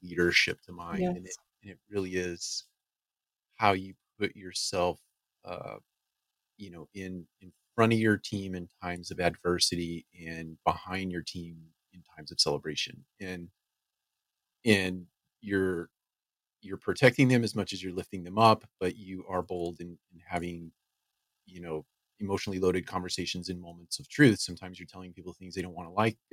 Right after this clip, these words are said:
Speaker 1: or they don't like, but they need to hear. <laughs> And that's
Speaker 2: Oh,
Speaker 1: hard.
Speaker 2: exactly.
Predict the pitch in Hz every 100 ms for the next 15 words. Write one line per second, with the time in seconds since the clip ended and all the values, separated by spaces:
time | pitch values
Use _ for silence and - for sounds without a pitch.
0 | 101 104 98 98 117 113 90 92 90 85
1 | - 87 90 - 71 78 71 - - _
2 | - - 151 123 123 254 208 214 240 -
3 | 180 165